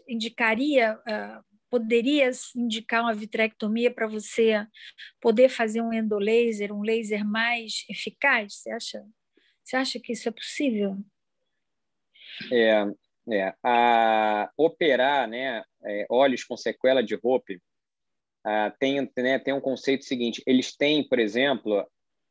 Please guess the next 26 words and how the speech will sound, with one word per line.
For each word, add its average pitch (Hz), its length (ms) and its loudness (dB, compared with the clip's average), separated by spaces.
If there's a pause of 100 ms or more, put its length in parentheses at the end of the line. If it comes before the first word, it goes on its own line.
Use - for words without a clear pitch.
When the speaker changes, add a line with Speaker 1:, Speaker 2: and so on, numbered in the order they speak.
(100)
Speaker 2:
um 135 120 0
risco 139 340 0
até 143 260 0
de 151 140 -8
tises. 110 640 -6 (580)
Speaker 1:
Exato. 202 640 2
Speaker 2:
É, - 20 2
olhos 139 280 -2
com 127 200 -12
sequela 120 420 0
de 110 120 -4
Hope, 110 640 -2
é, 113 420 0
tem 131 180 0
uma, 127 300 -2
uma 117 180 -4
resposta 123 580 2
em 113 40 -10
relação, 117 420 -4 (300)
às 107 160 0
vezes, 143 220 2
uma 143 120 2
simples 190 360 -2
cirurgia 151 280 2
de 143 80 -8
catarata. 143 800 0